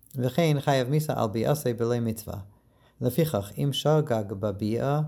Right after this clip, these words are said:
והזיד בקטורת, או שנכנס בקטורת שלמה עם החסרה, חייב מיתה. כ"ו. הקטיר מן הקטורת של קודש הקדושים כזית בהיכל,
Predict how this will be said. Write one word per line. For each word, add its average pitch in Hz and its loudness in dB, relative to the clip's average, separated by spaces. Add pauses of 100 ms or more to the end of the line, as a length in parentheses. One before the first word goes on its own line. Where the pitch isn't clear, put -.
והזיד 117 -2
בקטורת, 113 -2
או 123 2
שנכנס 120 -2
בקטורת 120 0
שלמה 123 0
עם 113 -2
החסרה, 107 0 (600)
חייב 139 0
מיתה. 104 -2 (840)
כ"ו. 143 4 (1000)
הקטיר 170 2
מן 135 2
הקטורת 127 2
של 104 -2
קודש 131 -4
הקדושים 107 -2
כזית 110 0
בהיכל, 107 0